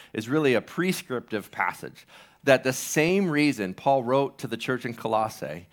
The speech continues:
is the same reason we gather regularly as a church today. And he tells us, he says, "Look, I'm in prison, I'm struggling. Here's why I'm writing to you."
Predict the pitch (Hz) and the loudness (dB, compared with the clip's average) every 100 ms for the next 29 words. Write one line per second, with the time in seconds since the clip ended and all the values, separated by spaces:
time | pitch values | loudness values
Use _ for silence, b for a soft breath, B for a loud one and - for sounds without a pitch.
0 | B - 113 127 123 - 151 151 151 131 | B -6 -4 -2 -4 0 2 4 2 2
1 | 147 170 120 117 113 113 175 175 127 135 | 2 2 2 0 -2 0 0 0 4 6
2 | 160 120 104 101 117 143 123 107 101 85 | 6 4 -2 -2 0 0 0 -4 -2 -2
3 | 101 101 - 98 92 - 87 82 - _ | -2 -6 -8 -8 -8 -10 -10 -10 -12 _
4 | _ _ _ _ _ _ _ _ _ _ | _ _ _ _ _ _ _ _ _ _
5 | _ 143 175 175 214 233 - - - - | _ 2 2 4 4 4 2 -8 -12 -20
6 | - _ - 120 123 151 117 123 160 175 | -20 _ -4 0 2 2 4 4 4 2
7 | - 180 160 139 143 156 - 165 131 117 | 2 2 4 4 4 2 2 2 2 0
8 | 107 B B B - 185 208 185 151 160 | -2 B B B -2 4 4 2 6 8
9 | 156 165 151 131 117 113 131 127 117 - | 10 8 6 4 4 4 4 0 -4 -6
10 | 90 78 64 | -10 -10 -14